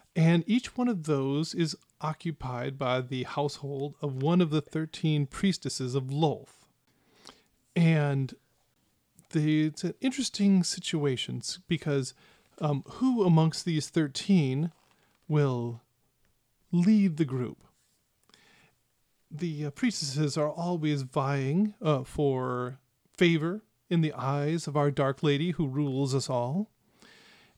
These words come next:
And, uh, the most capable and most adept one, uh, is blessed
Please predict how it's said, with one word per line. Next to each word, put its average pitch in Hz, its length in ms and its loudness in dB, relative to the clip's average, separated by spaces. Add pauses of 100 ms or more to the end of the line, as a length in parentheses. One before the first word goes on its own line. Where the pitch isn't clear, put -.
(400)
And, 160 580 2 (460)
uh, 139 300 0
the 135 180 -8
most 214 520 2 (640)
capable - 580 -2 (300)
and 135 580 -4
most 160 260 0
adept 139 460 -4
one, 113 340 -8 (480)
uh, 139 240 -8
is 143 160 -2
blessed 165 500 2